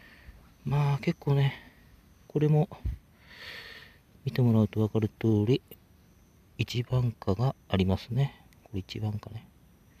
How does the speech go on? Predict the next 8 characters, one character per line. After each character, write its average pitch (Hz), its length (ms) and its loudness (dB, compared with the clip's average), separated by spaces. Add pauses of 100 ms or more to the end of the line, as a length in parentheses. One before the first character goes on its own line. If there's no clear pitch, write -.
(1080)
で、 131 240 0 (2500)
こ 127 180 2
の 131 180 4
隣 127 380 2
に 127 160 2
ね、 156 280 4 (1500)
新 120 220 2
し - 360 -2